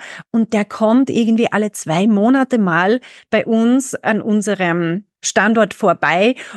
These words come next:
und dann werde ich jedes Mal, wenn der kommt, werde ich total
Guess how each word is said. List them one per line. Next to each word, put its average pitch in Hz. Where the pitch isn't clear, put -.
und 214
dann 208
werde 196
ich -
jedes 233
Mal, 226
wenn 214
der 208
kommt, 262
werde 208
ich -
total 202